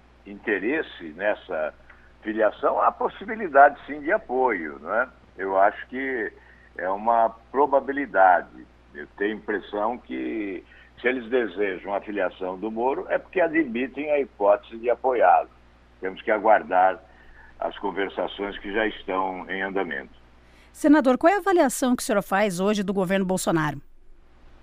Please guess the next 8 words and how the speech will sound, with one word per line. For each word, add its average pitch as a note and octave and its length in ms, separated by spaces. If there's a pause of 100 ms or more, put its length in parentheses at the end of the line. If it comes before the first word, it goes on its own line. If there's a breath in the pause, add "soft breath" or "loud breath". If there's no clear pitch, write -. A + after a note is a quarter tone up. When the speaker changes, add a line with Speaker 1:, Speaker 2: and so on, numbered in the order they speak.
(840 loud breath)
Speaker 1:
Bem, G#2 440
eu C3 520
ev-, G2+ 240 (200)
tenho B2+ 220
evitado F#2 560
até F2+ 260
fazer E2 300
avaliação, E2 720